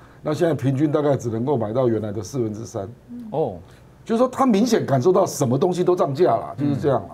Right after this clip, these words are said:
Speaker 1: 啊。
Speaker 2: 嗯。
Speaker 1: 那当然有很复杂的原因啦，疫情也是原因啦，
Speaker 2: 当然，
Speaker 1: 运输困难嘛，
Speaker 2: 缺工嘛，嗯。
Speaker 1: 啊，啊，有一些农人可能，有一些外面的劳工进不来了，
Speaker 2: 是。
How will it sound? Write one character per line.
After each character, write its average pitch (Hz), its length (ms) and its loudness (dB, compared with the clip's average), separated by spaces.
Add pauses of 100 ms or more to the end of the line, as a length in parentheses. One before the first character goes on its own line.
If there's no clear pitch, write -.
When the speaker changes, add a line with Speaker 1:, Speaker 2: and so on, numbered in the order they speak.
Speaker 1:
啊。 92 80 -12 (140)
Speaker 2:
嗯。 - 60 -20 (540)
Speaker 1:
那 254 80 2
当 247 160 4
然 226 120 4
有 160 120 4
很 120 160 0
复 185 160 -2
杂 123 180 0
的 110 120 -2
原 107 240 -4
因 117 160 0
啦， 104 160 -4 (220)
疫 185 280 0
情 135 200 0
也 120 100 4
是 117 140 0
原 117 200 2
因 113 200 -4
啦， 107 120 -6
Speaker 2:
当 113 120 -2
然， - 0 -
Speaker 1:
运 - 60 -2
输 165 140 0
困 165 240 0
难 113 40 -2
嘛， - 20 -2
Speaker 2:
缺 147 60 0
工 135 100 0
嘛， 113 320 0
嗯。 120 80 -4
Speaker 1:
啊， 98 140 -8 (320)
啊， 175 100 2
有 143 160 4
一 151 60 4
些 165 120 4
农 151 320 2
人 139 160 2
可 131 140 0
能， 113 320 -2 (400)
有 143 160 4
一 - 20 4
些 196 200 4 (340)
外 214 160 2
面 - 160 2
的 147 80 2
劳 143 160 2
工 165 240 0
进 165 160 0
不 147 140 0
来 107 180 0
了， 117 80 0
Speaker 2:
是。 101 240 -4